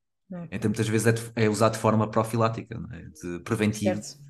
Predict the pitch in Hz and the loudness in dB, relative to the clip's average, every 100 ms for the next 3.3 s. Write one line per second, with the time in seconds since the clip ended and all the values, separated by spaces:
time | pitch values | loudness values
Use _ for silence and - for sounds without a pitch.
0 | - - - - 98 98 101 101 104 104 | -20 -20 -20 -10 -4 0 2 2 0 -2
1 | - 107 104 107 104 104 104 101 101 - | 0 2 4 2 0 -2 -2 -4 -8 -2
2 | 107 101 101 - 101 - 98 104 202 117 | 0 2 2 2 -2 -8 0 2 4 6
3 | 151 151 151 | 4 0 -8